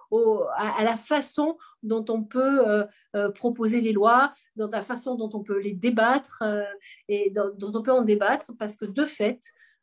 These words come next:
euh, de, d'être dans, parce que moi je l'ai vécu aussi, hein, j'ai, j'ai aussi siégé des fois dans des hémicycles qui sont vides, et, et c'est dommage, et c'est dommage parce que, parce que du coup, le lieu où on va parler, le lieu où on va, on va débattre, euh, est, est un petit peu vidé de son sens.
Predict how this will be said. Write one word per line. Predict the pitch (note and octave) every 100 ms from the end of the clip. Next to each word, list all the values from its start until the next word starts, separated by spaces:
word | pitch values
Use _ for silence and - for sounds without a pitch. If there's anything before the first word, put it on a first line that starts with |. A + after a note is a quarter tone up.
| G#3+
euh, | G#3 G#3
de, | G3+ A#3+ G#3+
d'être | G#3+ A#3+ C#4
dans, | A#3+ A3+ A3 G#3+ D#3
parce | D#3 F3+
que | -
moi | G#3 A#3+
je | F#3
l'ai | G3+
vécu | G#3 A#3+ F4+ F#4
aussi, | C4+ - A3
hein, | A3+ B3+
j'ai, | A3+ G3 G3 G3
j'ai | F#3+ G#3
aussi | A#3 B3 D4+
siégé | - G#3+ A#3+
des | A3 G#3
fois | B3+
dans | A3+
des | G3+ G3 G#3+
hémicycles | G#3 G#3 B3 -
qui | -
sont | - F3+
vides, | F3+ G#3 F4+ F#4 F#4 - - - _
et, | A3+ A3+ G#3
et | A3
c'est | B3+
dommage, | B3+ D#4 F4 D#4+ A#3+ _ _ _
et | G#3
c'est | G#3+
dommage | B3 C#4+ D#4 D#4
parce | - A#3
que, | - A3+ A3 A3 - _ -
parce | A#3 -
que |
du | B3+ B3 B3
coup, | D4 D4+ - _
le | A#3 C#4
lieu | C4+ C#4+
où | C#4+
on | B3
va | A3+
parler, | A3+ C4 B3+ B3+
le | A#3
lieu | G#3 B3+
où | A#3+ G3
on | F#3+
va, | F#3+ G3
on | G#3 G#3
va | G3+ G#3+
débattre, | G#3 A#3+ A#3+ D#4+ F4+ F#4 F4+ _ _ -
euh, | G#3 G3+
est, | A3 A3 A#3+
est | A#3+
un | B3
petit | -
peu | - B3+
vidé | B3 B3
de | B3
son | C#4+
sens. | C4+ C#4+ C4+ C4